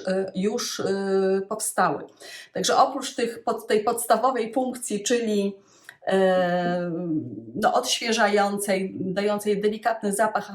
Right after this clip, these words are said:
ale przede wszystkim, no, przeciw nadmiernemu poceniu się, to tutaj dochodzi, e, w tej serii również ta funkcja, e, mm, rozjaśniająca zaciemnienia pod, e, pod pachami.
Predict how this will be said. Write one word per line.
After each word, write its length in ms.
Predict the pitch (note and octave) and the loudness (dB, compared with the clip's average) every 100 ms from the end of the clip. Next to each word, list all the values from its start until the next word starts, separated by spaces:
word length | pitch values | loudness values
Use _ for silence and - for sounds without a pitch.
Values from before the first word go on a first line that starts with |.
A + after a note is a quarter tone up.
| G3+ | -2
ale 260 | F#3 F#3 F3+ | 0 0 -4
przede 320 | - G3+ G3+ | -6 -6 -4
wszystkim, 640 | - G3+ G3+ - F#3+ F#3 F#3 | -4 -4 -6 -6 -4 -2 -2
no, 280 | F#3 F3+ _ | -2 -4 _
przeciw 540 | - A#3 A3+ G#3 - | -4 -2 -4 -10 -6
nadmiernemu 640 | G#3 G3+ G3+ G3 G#3+ G#3 G3 | -2 0 0 0 0 0 0
poceniu 460 | G3 - E3+ F3 | 0 0 -2 -2
się, 240 | F3 C4 C4+ - - _ _ - | -2 -2 -2 -8 -20 _ _ 0
to 160 | B3 C4+ | 4 4
tutaj 380 | C4+ C#4 C4+ G#3+ | 0 -2 0 2
dochodzi, 680 | G#3+ A#3+ A#3 A#3 A#3 - G3 | 2 4 2 0 -8 -8 -2
e, 160 | F#3+ | 0
w 140 | F#3+ - | -2 -4
tej 200 | A#3 A3+ | -4 -2
serii 480 | A3+ A3 G#3+ G#3 G#3+ | -2 0 2 2 2
również 720 | A3 G3+ G3+ G3 G3+ - G3+ G3 | 0 0 0 0 0 -2 -4 -2
ta 100 | G3 | -2
funkcja, 720 | G3 G3 F3+ - G3+ F3 F3+ F#3 - - - - | -2 -2 -4 -2 2 4 2 0 -14 -20 -20 -14
e, 60 | - | -6
mm, 1600 | E3 E3+ E3 E3 E3 E3 D#3+ D#3+ E3 E3+ E3+ E3+ E3+ E3 D#3+ E3 - _ - - _ _ _ _ _ _ - | -2 -2 -2 -2 -2 -2 -2 -2 -2 0 0 0 0 0 0 -4 -6 _ -20 -20 _ _ _ _ _ _ 2
rozjaśniająca 1000 | A#3+ C4 A#3 A3 - A3+ G#3+ A3+ A3+ G#3+ | 2 2 2 0 0 -2 2 2 2 0
zaciemnienia 680 | G#3 G#3 G#3+ G3 G3 G3 F#3+ | 0 0 -2 0 0 0 2
pod, 380 | F#3 F3+ F3+ - - | 2 0 -2 -12 -6
e, 180 | E3+ | -4
pod 200 | E3+ G3+ | -4 -4
pachami. 580 | - F3 F3 E3 F3+ C4 | -2 -2 -2 -2 -4 -6